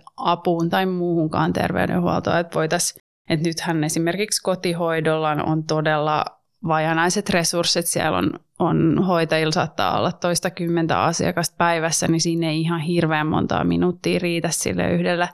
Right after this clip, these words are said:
ikäihmiselle, kun siellä käydään, niin, ja heidän työtehtäviin kuitenkin kuuluu paljon muutakin periaatteessa, mitä se, mitä he ehtii tekemään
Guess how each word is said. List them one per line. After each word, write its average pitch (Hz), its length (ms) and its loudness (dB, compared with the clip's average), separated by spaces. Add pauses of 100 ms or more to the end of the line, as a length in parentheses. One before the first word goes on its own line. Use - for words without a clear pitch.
(340)
ikäihmiselle, 175 800 0
kun 175 140 -4
siellä 160 180 0
käydään, 160 640 0
niin, - 360 0 (340)
ja 165 120 2
heidän 165 420 0 (240)
työtehtäviin 170 1000 0
kuitenkin 165 480 0
kuuluu 170 400 2
paljon - 380 0
muutakin 165 600 0
periaatteessa, 170 720 -2
mitä 170 260 0
se, 170 160 -4 (120)
mitä 170 180 -2
he 160 160 -2
ehtii 180 440 0
tekemään 208 540 -2